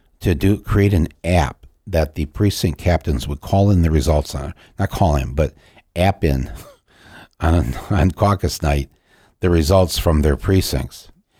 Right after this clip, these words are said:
An app that, that had not been working as they were testing it in the weeks leading up to it, still wasn't working the afternoon before the caucus doors opened. I s-, I spoke to precinct captains who already were saying that they didn't know what they were gonna do because they could see that the app wasn't working.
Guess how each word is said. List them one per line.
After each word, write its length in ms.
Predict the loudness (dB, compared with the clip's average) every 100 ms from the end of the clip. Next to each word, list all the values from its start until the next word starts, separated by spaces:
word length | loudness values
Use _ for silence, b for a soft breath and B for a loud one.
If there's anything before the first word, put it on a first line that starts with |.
| b -4
An 120 | -2
app 280 | 0 0 0
that, 240 | -2 -2 _ _ -4
that 280 | 0 0 -4
had 180 | -2 2
not 220 | 2 2
been 180 | 2 4
working 380 | 4 2 2 2
as 120 | 2
they 120 | 2
were 80 | 2
testing 420 | 2 0 0 2
it 100 | 2
in 120 | 2 2
the 80 |
weeks 320 | 2 0 0 0
leading 240 | 2 4
up 140 | 2 0
to 160 | -2
it, 120 | -2 b b b b
still 340 | -8 0 2
wasn't 280 | 4 2 2
working 380 | 2 0 0 0
the 240 | 0 2
afternoon 460 | 0 2 2 4 4
before 260 | 2 0 -2
the 100 | 0
caucus 420 | 2 2 0 -2
doors 320 | 2 2 0 0
opened. 480 | 0 2 0 0 -2 _ _ _ _ _ -2
I 140 | 0
s-, 160 | 0 -2 2
I 160 | 2
spoke 380 | 0 0 0 0
to 80 | -2
precinct 440 | 0 2 0 2
captains 480 | 0 0 0 -2 -6 b b b -2
who 180 | -2
already 540 | 2 4 4 4 4 2
were 200 | 2 0
saying 540 | 0 2 4 2 -2 -4
that 220 | -2 2
they 120 | 2
didn't 160 | 4 4
know 80 |
what 160 | 4 2
they 100 | 2
were 60 | 2
gonna 140 | 2
do 200 | 4 2
because 280 | 2 0 -2
they 60 |
could 160 | -2 0
see 120 | 2
that 160 | 0 2
the 140 | 2
app 200 | 2 2
wasn't 260 | -2 -2 -2
working. 420 | -4 -4 -8